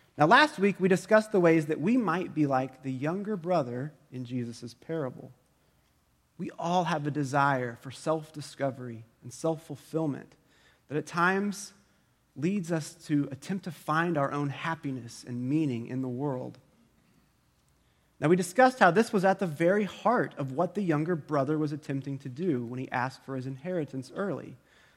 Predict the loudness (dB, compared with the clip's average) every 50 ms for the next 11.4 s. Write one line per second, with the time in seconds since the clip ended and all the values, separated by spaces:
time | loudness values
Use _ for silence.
0 | _ _ -10 -10 -8 -6 -8 -6 0 2 2 4 4 4 4 2 0 -2 -4 -16
1 | _ _ _ -16 -12 -10 -8 -8 -10 -12 -14 -6 -2 -2 0 0 0 -2 -4 -6
2 | -10 -6 -4 -4 -2 -2 -4 -6 -6 -6 -6 -4 -4 -6 -6 -8 -10 -14 -16 -12
3 | _ -8 -8 -8 -8 -10 -12 -14 -16 -20 _ _ _ _ _ _ _ _ _ _
4 | _ _ _ _ _ _ _ _ _ _ _ _ _ _ _ _ _ _ -4 -2
5 | -2 -2 -2 -4 -6 -4 0 2 2 2 2 -2 -6 -6 -8 -10 -12 -14 -16 -18
6 | -20 _ _ _ _ _ _ _ _ _ _ _ -6 -6 -4 -4 -4 -6 -2 0
7 | 2 2 2 2 2 -2 -4 -8 -12 -16 -18 -20 -20 -20 -20 _ _ _ _ _
8 | _ _ _ _ _ _ _ _ _ _ _ _ _ _ -6 -6 -6 0 4 4
9 | 6 6 6 6 6 4 4 2 2 2 2 4 4 2 2 0 -4 -6 -4 -4
10 | -2 -2 -2 -2 -4 -4 -4 -4 -6 -6 -6 -8 -10 -6 -6 -6 -6 -6 -8 -12
11 | -14 -16 -18 -20 -20 -20 -20